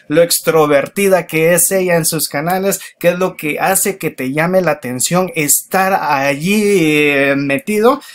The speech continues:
y sin tanta, sin tanta cosa, ¿ya? Entonces vamos, vamos a ver puntualmente lo que ella gana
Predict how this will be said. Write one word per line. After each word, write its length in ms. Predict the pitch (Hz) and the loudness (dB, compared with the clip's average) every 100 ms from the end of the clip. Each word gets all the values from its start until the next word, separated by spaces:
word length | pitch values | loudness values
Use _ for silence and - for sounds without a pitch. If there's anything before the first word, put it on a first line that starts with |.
| - | -20
y 440 | - 202 220 240 - _ - | -4 0 4 2 0 _ -6
sin 720 | - 180 156 151 147 147 - | -2 0 -2 -2 -2 -2 -2
tanta, 840 | 175 185 185 170 160 147 143 139 | -2 0 -2 0 2 4 4 2
sin 200 | 135 147 | 0 -4
tanta 280 | 156 156 151 | -4 -2 0
cosa, 320 | 170 165 131 - _ - - | 2 0 -6 -12 _ -20 -10
¿ya? 380 | 127 139 147 165 | -2 0 0 -2
Entonces 840 | 147 135 - 147 151 147 170 147 | -2 -4 -2 0 0 -2 -4 0
vamos, 260 | 175 226 | 0 2
vamos 320 | 196 214 220 202 | 0 0 0 0
a 100 | 139 | 0
ver 280 | 151 170 170 | 2 0 0
puntualmente 1040 | 156 143 160 156 160 160 160 165 196 202 - _ _ | -4 -4 0 2 2 -2 -4 -4 -4 -6 -10 _ _
lo 280 | 143 147 - | 0 0 -2
que 240 | 139 143 | -6 -4
ella 300 | 151 170 160 | -2 0 -2
gana 720 | 147 143 160 170 180 185 196 | -4 -2 0 2 2 0 -2